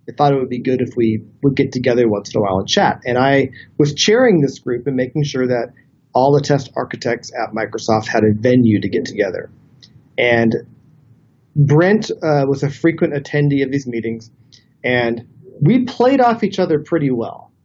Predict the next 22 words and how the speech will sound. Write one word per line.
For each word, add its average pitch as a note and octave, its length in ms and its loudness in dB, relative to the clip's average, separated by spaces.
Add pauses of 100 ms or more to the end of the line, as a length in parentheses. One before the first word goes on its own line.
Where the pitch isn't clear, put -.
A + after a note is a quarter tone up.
(380)
Uh, A2+ 760 -2
we D#3 120 4
like E3+ 260 4
each F3 180 2
other, D#3 260 4
but C#3+ 140 2
we C3+ 100 -4
give C#3+ 120 0
each C#3+ 120 -2
other D3 180 0
a - 20 -2
really C3+ 220 0
bad B2 260 -2
time. A#2 400 -4
And, A#2 180 -4
and, B2+ 220 -2
and, C3 280 0
and C#3+ 200 4
through G3+ 260 2
that, D3+ 280 2
we C3 120 -8
could A#2 260 -4